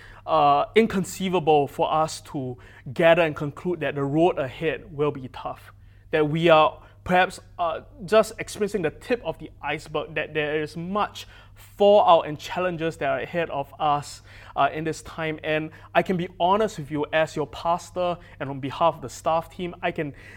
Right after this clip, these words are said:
uh, be honest to say that we are in many ways, uh, feeling challenged and, and feeling a whole ton of pressure and fatigue, uh, as a result of this time. And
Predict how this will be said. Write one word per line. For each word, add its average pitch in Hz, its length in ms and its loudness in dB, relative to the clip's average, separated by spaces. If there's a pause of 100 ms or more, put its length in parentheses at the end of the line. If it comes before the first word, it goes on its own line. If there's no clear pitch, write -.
(180)
uh, 185 140 -6
be 165 300 -6
honest 208 320 4
to 175 80 -6
say 165 240 -4
that 139 200 -6
we 170 260 -4
are 151 280 0
in 147 220 -6
many 156 240 -4
ways, 147 400 -4
uh, 131 180 -4 (340)
feeling 185 680 0
challenged 160 840 0
and, 131 300 -10
and 139 180 -16
feeling 175 560 -4 (200)
a - 40 -8
whole 185 300 -4
ton 170 240 -8
of - 140 -14
pressure 147 400 -8
and 127 240 -12
fatigue, - 640 -14 (280)
uh, 147 80 0
as 131 160 -2
a 143 60 -6
result 135 320 -4
of 123 80 -10
this 131 160 -10
time. 139 480 -12
And 147 300 -4